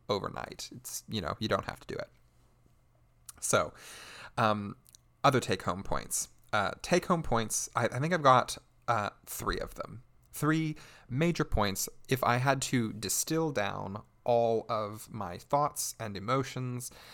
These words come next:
uh, about the magical hiatus week into three points, I would say that they're these. The first is, mindfulness should be the foundation of everything that I do. I've touched on this multiple times already throughout the recording.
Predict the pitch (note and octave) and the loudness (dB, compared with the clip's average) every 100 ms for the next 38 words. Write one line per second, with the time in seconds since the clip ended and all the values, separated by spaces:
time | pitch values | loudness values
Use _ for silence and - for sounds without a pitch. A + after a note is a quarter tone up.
0 | - - - A2+ G#2 F#2 F2+ - _ - | -20 -20 -8 -4 -2 -4 -6 -12 _ -10
1 | A2+ C3+ D3+ C#3+ - A2+ G#2 G#2 - G#2 | -4 0 2 0 -4 0 0 0 -6 -6
2 | G#2+ A2+ G#2+ - G#2 G2 - - E3 E3 | -2 -2 -2 -4 -6 -8 -10 -8 -4 -2
3 | - - A2+ - G2 F2+ - - G#2+ G2+ | -2 -2 -2 -2 -4 -2 -6 -4 -2 0
4 | G#2+ F#2+ G2 G2 F2+ F#2 F2+ E2 B1+ - | -2 -2 -4 -4 -6 -4 -6 -6 -12 -12
5 | - - - - F#3+ G#3 - A2+ G#2+ G#2+ | -14 -12 -8 0 2 2 0 0 0 -4
6 | - - - - - - C3+ F3 G3+ - | -10 -20 -20 -20 -18 -6 0 2 2 0
7 | D#3+ G#2+ G#2 - - - C#3+ D#3 B2 B2 | 0 0 -2 -6 -4 -2 0 -2 0 0
8 | A2 G2+ - G2 G2 - - A2+ G#2 G2+ | 2 2 0 -4 -6 -8 0 2 2 -4
9 | - - F#2+ F#2 _ - G2+ D2 - - | -6 -10 -10 -14 _ -2 0 0 -4 -12
10 | A#2+ - _ _ _ _ _ _ _ _ | -12 -16 _ _ _ _ _ _ _ _
11 | _ - C#3 - G3 F3 C#3+ C3 A2+ F#2+ | _ -6 -2 2 2 2 2 0 0 -2
12 | - G#2 - F#2+ F#2+ - G#2+ F#2+ E2+ E2 | -2 -4 -2 -2 -2 -4 -2 0 0 -2
13 | - E2+ E2 E2+ - - F#2 B2 | -2 -2 -2 -8 -6 -6 -4 -8